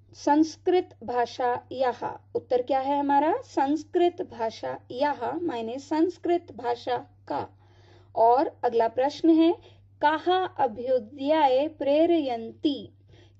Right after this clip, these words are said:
क्या आगे बढ़ने के लिए प्रेरित करती हैं? क्या प्रेरित करती हैं? वो करती हैं सूक्तियां। तो हमारा एक शब्द में उत्तर होगा सूक्तयः, सूक्तियां अर्थात श्रेष्ठ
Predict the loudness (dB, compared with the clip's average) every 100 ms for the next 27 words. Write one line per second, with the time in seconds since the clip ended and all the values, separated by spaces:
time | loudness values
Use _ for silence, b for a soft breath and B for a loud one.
0 | -10 4 4 4 0 -8 -8 -2 0 2
1 | 2 2 -2 -2 -4 -2 -2 -2 -2 -4
2 | 0 2 2 -2 2 4 4 2 -2 -4
3 | -2 -2 -4 -8 -6 -8 -4 -2 -2 -8
4 | b b b 0 4 4 4 2 0 0
5 | -2 0 2 6 6 4 0 -2 -2 -2
6 | -4 -4 -8 -2 -2 -2 -6 -6 -2 -2
7 | -2 -8 -6 -2 -2 -4 -10 b b b
8 | -2 -2 -4 0 2 0 -2 -8 -2 -2
9 | -2 -4 -2 -2 -4 _ _ _ _ _
10 | -8 -6 -2 0 0 0 0 0 -4 2
11 | 2 2 _ 0 6 8 6 2 -4 -4
12 | -6 _ b b b b -10 -6 -6 -8
13 | -8 -4 0 2 2 -2 -8 -4 -2 -2
14 | -6 -2 6 6 6 2